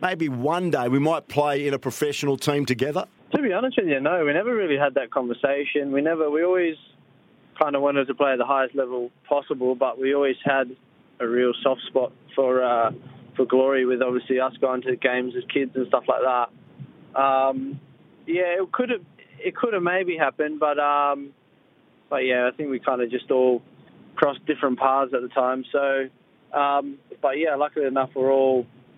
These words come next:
Speaker 2: able, uh, to at some point have played for Perth Glory.
Speaker 1: Saying that, uh, the Williams name has been synonymous with football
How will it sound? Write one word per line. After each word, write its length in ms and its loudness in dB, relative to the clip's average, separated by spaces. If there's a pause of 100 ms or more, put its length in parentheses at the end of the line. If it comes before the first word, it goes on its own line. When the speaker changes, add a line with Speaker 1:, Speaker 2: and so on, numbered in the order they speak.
Speaker 2:
able, 500 2
uh, 360 2
to 240 0
at 140 -4
some 200 0
point 180 2
have 140 -2 (680)
played 200 2
for 120 -2
Perth 260 0
Glory. 420 0 (280)
Speaker 1:
Saying 400 0
that, 340 -2
uh, 140 0
the 100 0
Williams 460 -2
name 300 0
has 200 0
been 240 -2
synonymous 720 0
with 140 0
football 640 -2